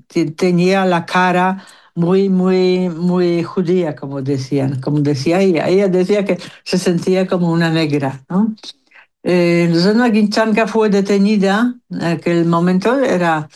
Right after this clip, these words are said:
a principios de diciembre del año cuarenta y cuatro, eh, fue enviada a la cárcel, eh, torturada y finalmente fusilada en, en aquel siniestro lugar que era la cárcel de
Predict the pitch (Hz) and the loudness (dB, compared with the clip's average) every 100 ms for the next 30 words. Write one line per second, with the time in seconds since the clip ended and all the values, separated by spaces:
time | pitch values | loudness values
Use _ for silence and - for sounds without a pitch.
0 | - _ 170 170 175 170 131 262 269 214 | -20 _ -4 0 0 0 0 0 2 0
1 | 180 165 170 151 151 190 196 185 165 165 | 0 0 0 0 -2 0 0 0 0 0
2 | 170 165 170 165 156 151 151 190 202 240 | -2 -2 -2 -2 -2 -2 -2 -4 -2 -2
3 | 269 277 _ _ _ _ _ _ 170 170 | -2 -6 _ _ _ _ _ _ -4 -2
4 | 160 156 156 127 - _ 170 180 - 202 | 0 0 0 -2 -8 _ -14 -12 -4 0
5 | 202 180 190 185 185 185 170 165 196 196 | 2 2 0 0 0 0 0 -2 -2 -4
6 | 185 - 220 240 - 175 170 160 156 180 | -4 -2 0 0 -2 -2 0 0 -2 -4
7 | - 190 190 185 175 190 208 - _ _ | -2 -2 0 0 0 -2 -4 -10 _ _
8 | _ _ _ _ _ _ _ _ _ - | _ _ _ _ _ _ _ _ _ -2
9 | 233 247 233 214 208 220 226 - 220 214 | 0 2 2 2 2 0 0 0 -2 0
10 | 208 214 220 240 214 202 190 180 180 175 | 0 2 2 0 2 2 2 0 0 0
11 | 196 196 196 196 190 190 - 185 170 160 | 0 -2 -2 0 0 0 -2 -2 0 0
12 | 165 180 170 175 160 160 156 165 156 - | 0 0 -2 -4 -2 -2 -2 -4 -6 -6
13 | 160 151 143 143 | -4 -2 0 -2